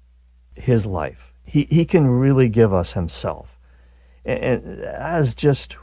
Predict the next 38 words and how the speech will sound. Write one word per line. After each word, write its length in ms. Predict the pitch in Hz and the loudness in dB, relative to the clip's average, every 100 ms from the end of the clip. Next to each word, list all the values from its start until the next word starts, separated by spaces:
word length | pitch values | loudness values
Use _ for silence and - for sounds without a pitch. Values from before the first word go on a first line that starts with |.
| - | -2
whew, 200 | 311 - - - _ | -2 -2 -10 -20 _
that's 220 | - 131 131 | -6 -2 2
wild 260 | 127 139 | 4 4
to 80 | 117 | 2
think 200 | 160 165 | 0 2
about. 220 | 90 85 | 2 0
So 160 | - 110 | 2 0
she, 340 | - 160 139 | 0 -4 -4
she 200 | - 185 | -2 -2
strengthened 640 | - - 147 165 - 175 | -2 0 2 2 4 4
the 60 | 147 | 4
faith 460 | - 151 156 87 - _ _ _ - - | 2 -2 0 -2 -8 _ _ _ -10 -2
of 120 | 104 | 2
that 160 | 113 120 | 4 4
young 220 | 104 98 | 2 2
couple, 500 | - 165 87 78 - _ _ _ _ - - | 0 0 0 -2 -6 _ _ _ _ -20 -2
and 120 | 120 | 2
she 120 | 147 | 2
can 140 | 139 123 | 2 0
strengthen 460 | - 127 120 110 - | 2 2 4 0 0
our 220 | 113 135 | 2 2
faith 380 | 147 - 98 95 | 2 2 0 2
as 160 | 92 85 | 0 0
well, 460 | 82 143 71 - _ _ _ _ _ - | 0 0 0 -6 _ _ _ _ _ -2
that 400 | 120 98 - - | 2 4 2 -8
Christ 640 | - 135 127 131 - - - _ - | -2 2 4 2 -2 -14 -20 _ -14
can 400 | - 147 139 127 | 0 2 4 4
work 260 | 104 92 | 2 0
miracles 440 | 107 95 85 85 85 | 0 0 0 -4 -2
in 100 | 78 | -4
our 120 | 73 | -2
lives, 480 | 85 139 139 131 107 | -2 0 2 2 0
in 100 | 87 | 0
our 100 | 80 | 0
marriages, 420 | 95 113 113 104 | 2 2 0 -2
in 80 | 90 | -2
our 60 | |
situations, 880 | 80 117 - 87 87 107 147 170 - | -2 -4 -4 -4 -4 0 0 0 -4